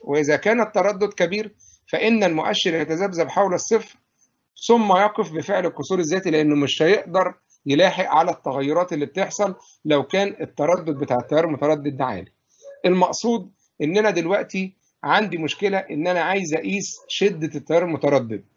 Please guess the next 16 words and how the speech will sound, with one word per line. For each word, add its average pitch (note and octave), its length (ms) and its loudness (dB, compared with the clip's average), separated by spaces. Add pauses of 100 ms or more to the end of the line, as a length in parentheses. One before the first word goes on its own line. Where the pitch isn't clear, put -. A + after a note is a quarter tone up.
(380)
إحنا D3 160 0
خدنا A3 320 2
حاجة F#3+ 420 -2
اسمها F3 340 0
القيمة G3 320 -2
الفعالة، F3+ 560 2 (360)
ولو D3+ 280 4
حد G3 280 -2
منكم F3+ 320 -6
فاكرها F3+ 500 -4 (320)
هيقول E3 280 2
لي: F3 80 0
"هي D#3 180 2
شدة F#3 360 0
التيار F3 280 2
المستمر G3 600 -2